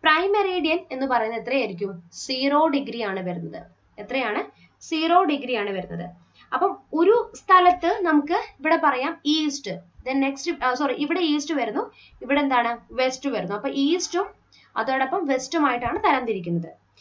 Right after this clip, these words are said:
ഓക്കെ, ഇവിടെ ഈ നമുക്ക് ഈ രണ്ട് അക്ഷങ്ങൾ കൂടി വരുന്നുണ്ട്. ഓക്കെ, മനസ്സിലായല്ലോ? അപ്പൊ നമ്മൾ പറഞ്ഞ meridians of longitude എന്ന് പറയുന്നത് north പോളിൽ നിന്ന് south പോളിലേക്ക് വരച്ചിരിക്കുന്നതാണ്.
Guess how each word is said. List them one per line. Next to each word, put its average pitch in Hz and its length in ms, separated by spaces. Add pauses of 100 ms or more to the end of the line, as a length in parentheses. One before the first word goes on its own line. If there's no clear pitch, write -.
(200)
ഓക്കെ, 269 160
ഇവിടെ 247 320
ഈ 285 100
നമുക്ക് 254 300
ഈ - 20
രണ്ട് 269 260
അക്ഷങ്ങൾ 254 400
കൂടി 240 260
വരുന്നുണ്ട്. 185 440 (600)
ഓക്കെ, 262 240
മനസ്സിലായല്ലോ? 269 880 (600)
അപ്പൊ 233 120
നമ്മൾ 233 280
പറഞ്ഞ 220 180
meridians 262 640
of 285 40 (100)
longitude 240 420
എന്ന് 226 140
പറയുന്നത് 208 320
north 208 300
പോളിൽ 233 320
നിന്ന് 196 140
south 202 340
പോളിലേക്ക് 190 420
വരച്ചിരിക്കുന്നതാണ്. 208 800